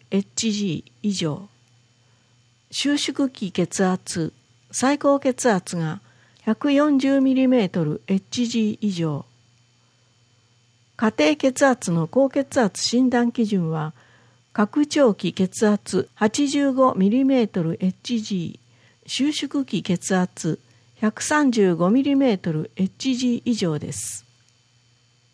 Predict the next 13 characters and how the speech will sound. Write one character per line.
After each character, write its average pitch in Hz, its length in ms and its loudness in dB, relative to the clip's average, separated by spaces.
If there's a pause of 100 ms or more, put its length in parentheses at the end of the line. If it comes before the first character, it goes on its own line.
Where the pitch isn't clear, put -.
(800)
生 302 260 2
活 294 260 -2
習 277 220 0
慣 202 280 2
を 175 260 0
見 175 160 2
直 269 240 2
し - 80 -12
て 226 120 2
み 190 140 2
ま 170 160 -2
し 196 140 -6
ょ 147 200 -6